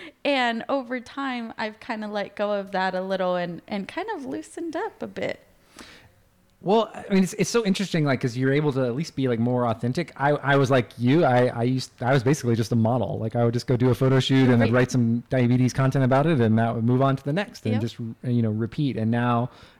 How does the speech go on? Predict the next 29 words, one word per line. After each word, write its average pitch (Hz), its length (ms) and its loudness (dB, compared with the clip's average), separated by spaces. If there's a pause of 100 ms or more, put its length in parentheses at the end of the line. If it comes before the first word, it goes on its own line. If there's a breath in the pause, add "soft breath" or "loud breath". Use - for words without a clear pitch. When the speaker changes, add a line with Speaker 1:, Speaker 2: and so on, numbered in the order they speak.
Speaker 2:
it's - 160 -12
a 123 60 2
little 120 180 2
bit 120 220 2
more 120 680 0 (460)
fast 123 500 -2
and 113 160 0
loose 135 360 -2
and 110 260 -8
free 143 560 -6
and, 120 360 -4
and 117 220 -4
Speaker 1:
Mm-hmm. 110 80 -10
Speaker 2:
fun. 175 480 -6 (100)
And, 165 180 0
you 220 80 4
know, 151 120 0
just, 160 300 -12
it's 147 140 -10 (120)
always, 143 380 0
like, 127 180 -6
constantly 131 480 -4
evolving. 101 600 -4
And 123 280 -2
you 151 120 0
mentioned 185 320 4
this 135 160 0
earlier 127 360 2
too, 120 540 2